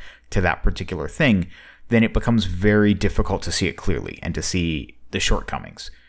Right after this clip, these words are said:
I mean, one example of this would be a sponsorship. So this is actually one of the reasons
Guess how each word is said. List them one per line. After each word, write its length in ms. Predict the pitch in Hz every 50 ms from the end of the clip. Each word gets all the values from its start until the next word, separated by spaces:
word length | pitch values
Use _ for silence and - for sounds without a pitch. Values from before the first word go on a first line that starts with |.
| _ _ -
I 60 | -
mean, 140 | 101 90 87
one 280 | - 107 107 117 120 117
example 400 | 107 90 92 92 90 - 92 90
of 120 | 85 78
this 220 | 80 80 - - -
would 180 | 87 87 78
be 460 | - 82 80 76 76 71 - - - _ _ -
a 80 | 87
sponsorship. 680 | - - 101 92 90 85 - 69 - - 53 55 - - -
So 160 | - - -
this 180 | 92 95 95 -
is 80 | 98 98
actually 640 | 87 82 - - 92 90 85 85 82 80 82 85 - _ _ _ - 64 73 85
one 360 | 123 131 127 143 165 165 156
of 140 | 143 117 98
the 80 | 107
reasons 640 | 98 85 90 87 85 - 73 - - - - -